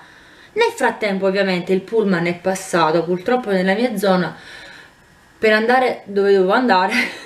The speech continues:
<laughs> passa un solo autobus ogni quaranta minuti, anzi in quella fascia oraria avrebbe saltato due corse, quindi quaranta più quaranta,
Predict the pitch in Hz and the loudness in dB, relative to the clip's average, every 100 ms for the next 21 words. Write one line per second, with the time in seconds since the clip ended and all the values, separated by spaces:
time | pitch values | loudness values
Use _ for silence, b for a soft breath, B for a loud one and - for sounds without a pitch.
0 | B _ _ - - 302 - 202 196 202 | B _ _ -16 -14 -8 0 0 0 -4
1 | 190 - 269 220 180 170 170 202 202 233 | -6 2 4 4 2 0 0 -2 0 -2
2 | 254 - - 294 - 208 208 226 - 190 | -4 -2 0 0 0 -2 -2 -4 0 2
3 | 185 185 185 175 180 214 185 180 170 B | 2 0 -2 -2 0 0 0 0 -4 B
4 | B B - 233 208 190 180 180 185 294 | B B 0 0 -2 -2 0 0 2 0
5 | 330 - 226 190 165 170 196 208 190 185 | 0 -2 -4 -4 -6 -2 -2 -2 -2 0
6 | 202 202 285 285 190 196 240 226 170 165 | -2 0 -2 0 -4 2 2 4 2 0
7 | 190 202 208 175 202 269 320 262 - 254 | -4 -2 -2 0 2 2 0 -4 -4 -10
8 | - - 208 190 160 160 160 180 262 294 | -12 0 2 2 -2 -6 -10 -2 -2 -2